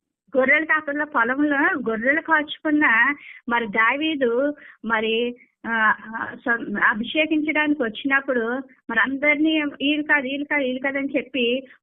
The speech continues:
పొలంలో ఉన్న దావీదుని ఎన్నుకున్నాడండి. మరి ఎన్నుకొని ఏం చేశాడండి? ఇశ్రాయేలు మీద రాజుగా చేశాడు. మరి మోషేని చూసినట్టయితే, మోషేని కూడా మందలు కాచుకున్న వ్యక్తిని మరి నత్తివాడైన మోషేను,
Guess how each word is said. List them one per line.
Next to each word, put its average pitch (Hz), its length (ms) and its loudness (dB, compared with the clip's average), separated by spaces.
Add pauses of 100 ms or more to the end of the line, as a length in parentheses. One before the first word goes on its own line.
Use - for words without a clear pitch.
(160)
పొలంలో 277 600 2
ఉన్న 320 280 2
దావీదుని 269 840 2
ఎన్నుకున్నాడండి. 220 840 -4 (120)
మరి 214 460 -4
ఎన్నుకొని 233 460 -6
ఏం 214 200 -10
చేశాడండి? 233 460 -6
ఇశ్రాయేలు 226 540 -4
మీద 226 220 -6 (760)
రాజుగా 233 520 2 (120)
చేశాడు. 294 420 -2 (480)
మరి 220 160 -6
మోషేని 294 640 -2
చూసినట్టయితే, 302 960 -2 (460)
మోషేని 285 420 0
కూడా 320 200 2
మందలు 262 580 2
కాచుకున్న 311 760 0
వ్యక్తిని 247 720 -4 (120)
మరి 220 220 -6
నత్తివాడైన 302 880 0
మోషేను, 247 760 -2